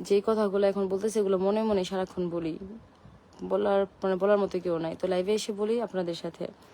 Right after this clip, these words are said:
একটু হালকা হয় বা একটু, একটু সময়টা কাটে। এখন ওগুলো আবার ডিলিট করে দিতে হয়, কারণ ব-, কখন কথা কি হয় না হয়। উফ, দেশে না মনের,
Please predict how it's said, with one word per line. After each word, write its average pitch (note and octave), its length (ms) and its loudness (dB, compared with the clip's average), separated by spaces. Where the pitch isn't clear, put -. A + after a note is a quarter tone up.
একটু F#3 140 -8
হালকা F3 320 -2
হয় F3+ 320 -4
বা F3+ 80 -2
একটু, F#3+ 600 -8
একটু - 160 -16
সময়টা G#3+ 400 0
কাটে। E3+ 260 -6
এখন G#3 280 -2
ওগুলো G#3+ 260 0
আবার G#3 140 0
ডিলিট F#3+ 280 -2
করে E3 120 -2
দিতে E3 220 -8
হয়, E3 180 -8
কারণ G#3+ 240 0
ব-, G#3 180 -2
কখন G3+ 360 0
কথা F#3+ 300 -2
কি G3 200 -4
হয় F3+ 200 -4
না F3 80 -6
হয়। F3+ 160 -4
উফ, - 240 -4
দেশে A3 300 0
না G#3+ 120 0
মনের, G3 380 0